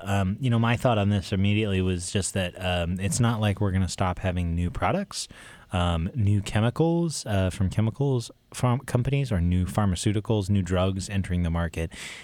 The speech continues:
And, um, you know, as we continue to innovate and have new products and start to develop these things, you know, it just seems, uh, sort of an odd, odd thing to think, "Oh, well, you know,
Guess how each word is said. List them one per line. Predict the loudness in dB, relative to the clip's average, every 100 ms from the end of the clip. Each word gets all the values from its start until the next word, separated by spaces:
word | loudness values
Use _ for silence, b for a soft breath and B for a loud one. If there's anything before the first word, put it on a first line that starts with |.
| B
And, | 0 2 4 2
um, | 2 2 0 -2
you | 0
know, | 2
as | 0 0
we | -2
continue | 0 0 0 0
to |
innovate | 2 2 2 0 0
and | -2 -2
have | -2
new | -2
products | 0 -2 -2 -4
and | -6
start | -4 -8
to | -4
develop | -2 -2
these | -4 -4
things, | -4 -4 B B B B
you | 0
know, | 0
it |
just | 0 0
seems, | 0 0 -2 -6 -12 _ _
uh, | -4 -2 -2 -2 -4 -6 -10 _
sort | -4 -2
of | 0
an | -2 -4 -8 -4
odd, | -2 0 -2 -6 _ _ _ -6
odd | -2 0 -2 -8 _ -2
thing | 2 2
to | 0
think, | 0 -2 -2
"Oh, | 0 2 4 4 2
well, | 2 2 2
you | 0 0
know, | 0 0 0